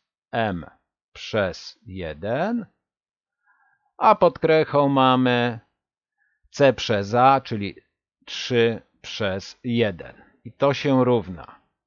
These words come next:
Oczywiście jedyneczki nam znikają, więc mam minus m nad kreską, pod kreską mam trzy. Wystarczy. O,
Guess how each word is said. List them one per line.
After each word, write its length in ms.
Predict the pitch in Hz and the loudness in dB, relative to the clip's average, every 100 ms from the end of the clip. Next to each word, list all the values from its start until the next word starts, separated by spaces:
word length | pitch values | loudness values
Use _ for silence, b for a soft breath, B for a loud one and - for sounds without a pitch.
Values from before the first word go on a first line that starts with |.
| _ _ _ _ | _ _ _ _
Oczywiście 680 | - 127 143 139 135 - 104 | -14 -8 -6 -4 -4 -2 -2
jedyneczki 720 | - 117 127 135 143 139 - | -2 -2 0 2 2 0 0
nam 180 | 131 127 | 2 2
znikają, 680 | 107 123 120 143 143 131 120 | 0 -2 2 4 4 2 2
więc 260 | 117 113 | 0 -2
mam 220 | 113 104 113 | -2 0 0
minus 580 | 131 131 123 113 - - | 2 2 2 0 -6 -10
m 360 | 117 101 90 90 | -6 -6 -6 -8
nad 380 | 131 135 147 - | -4 0 0 0
kreską, 760 | - 151 156 - - 151 147 147 _ _ _ | -4 -2 -2 -4 0 2 2 -4 _ _ _
pod 240 | - 139 - | -2 -2 0
kreską 500 | 120 127 - - 120 | 0 2 0 0 2
mam 340 | 113 110 113 | 4 2 2
trzy. 440 | 107 - - 101 80 _ _ _ _ _ _ _ _ _ _ _ | -4 -6 -2 -2 -4 _ _ _ _ _ _ _ _ _ _ _
Wystarczy. 640 | 190 - 101 98 - 107 - _ _ - | -4 -2 -2 -4 -8 -12 -12 _ _ -12
O, 180 | 85 | -12